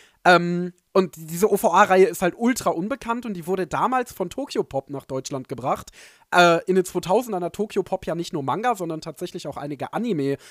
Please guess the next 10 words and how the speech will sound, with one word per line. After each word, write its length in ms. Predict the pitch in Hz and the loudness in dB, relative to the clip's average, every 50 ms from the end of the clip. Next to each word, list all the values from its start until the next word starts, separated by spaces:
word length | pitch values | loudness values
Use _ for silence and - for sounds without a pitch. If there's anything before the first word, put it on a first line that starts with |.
| - _ _ - | -20 _ _ 4
äh, 80 | 156 | 6
rausgebracht. 1040 | 156 147 143 117 120 135 151 147 - - 160 139 127 135 185 202 - - _ - - 151 185 175 _ _ _ 156 156 | 8 8 8 4 2 2 0 0 0 -4 -8 -4 -2 0 -2 -2 -4 -10 _ -20 -20 -20 -20 -20 _ _ _ -12 -8
Haben, 320 | 151 - 185 214 220 202 - _ - - | 2 2 2 2 2 -4 -8 _ -16 -12
glaub 180 | 147 135 170 | -10 -8 -8
ich, 100 | 170 - | -10 -10
zweitausendneun 680 | - - 147 175 - 175 156 139 147 131 131 160 208 220 | -8 -4 -4 -4 -4 -4 -8 -6 -4 0 2 2 2 2
oder 160 | 190 175 170 | 2 0 -2
so 140 | 160 175 170 | -2 -2 -4
damit 220 | 170 151 143 - | -4 -4 -4 -4
aufgehört. 600 | 131 139 180 - - 226 185 185 180 185 202 - | -4 -4 -4 -4 -4 -4 -4 -2 -2 -4 -4 -6